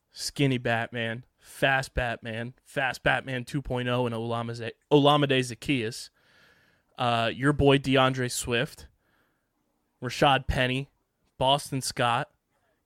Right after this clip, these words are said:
Kenneth Gainwell, Dallas Goedert, Albert O.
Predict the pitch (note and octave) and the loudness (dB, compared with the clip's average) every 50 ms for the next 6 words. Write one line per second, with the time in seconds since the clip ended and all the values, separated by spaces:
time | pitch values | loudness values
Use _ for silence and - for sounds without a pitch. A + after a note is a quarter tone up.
0 | _ _ - - D#3+ D#3 D3 C3 - _ - C#3 C3 C3 B2+ B2+ B2 A#2+ A#2+ B2+ | _ _ 2 4 4 4 4 2 -2 _ -2 0 0 0 -2 -2 -2 -2 -4 -4
1 | C3 _ _ _ _ _ _ _ _ _ _ _ _ _ _ _ _ _ _ _ | -8 _ _ _ _ _ _ _ _ _ _ _ _ _ _ _ _ _ _ _
2 | _ _ _ _ _ _ _ _ - D3 D3 D3+ D3 C#3 - - - C3 B2 A#2+ | _ _ _ _ _ _ _ _ 4 6 6 6 6 4 0 -2 0 0 2 2
3 | B2 B2+ C#3 D3 _ _ _ _ _ _ _ - - _ _ _ _ _ _ _ | 0 -2 -4 -8 _ _ _ _ _ _ _ -20 -20 _ _ _ _ _ _ _
4 | - - - - - - - _ _ _ _ _ _ _ B2 B2+ D3 D#3 D3 D3+ | -20 -20 -20 -20 -20 -20 -20 _ _ _ _ _ _ _ 2 4 4 6 8 6
5 | D3 C3+ C3 B2+ B2+ C3 C3+ D3+ D#3+ C#3+ D#3+ E3+ | 6 6 6 6 8 8 6 4 2 -2 -10 -14